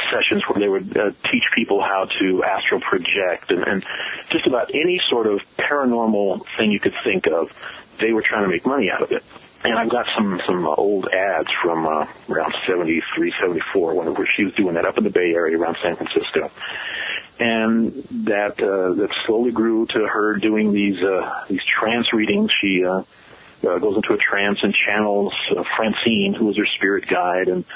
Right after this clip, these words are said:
and she started building a clientele. And, uh, I mean, you see a shingle out on every street corner. I don't know about where you guys are, but here in California, you know,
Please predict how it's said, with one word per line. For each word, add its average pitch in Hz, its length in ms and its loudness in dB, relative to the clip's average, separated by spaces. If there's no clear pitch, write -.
and 101 360 2
she - 80 0
started 139 420 -2
building 117 300 2
a 139 60 0
clientele. 131 800 0
And, 113 320 2
uh, 113 200 2
I - 60 2
mean, 269 140 2
you 127 200 2
see 233 260 0
a 190 60 2
shingle 123 460 2
out 101 280 0
on 110 160 2
every 120 160 2
street - 280 0
corner. 90 280 0
I 90 60 2
don't 98 80 2
know 107 80 2
about 98 160 2
where 98 100 2
you 107 160 2
guys 90 240 2
are, 90 160 2
but 90 120 0
here 143 100 2
in 110 80 2
California, 98 560 0
you 92 100 2
know, 90 80 2